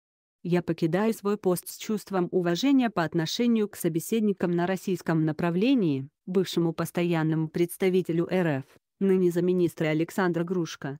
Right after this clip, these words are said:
Твердый знак, и нынешнему временному поверенному,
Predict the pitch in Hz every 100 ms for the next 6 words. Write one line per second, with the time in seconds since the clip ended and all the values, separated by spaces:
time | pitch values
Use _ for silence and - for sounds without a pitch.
0 | _ _ 175 180 175 196 185 156 139 -
1 | _ _ 202 196 190 165 - 190 196 190
2 | 190 180 175 170 165 202 185 165 147 139
3 | 131 127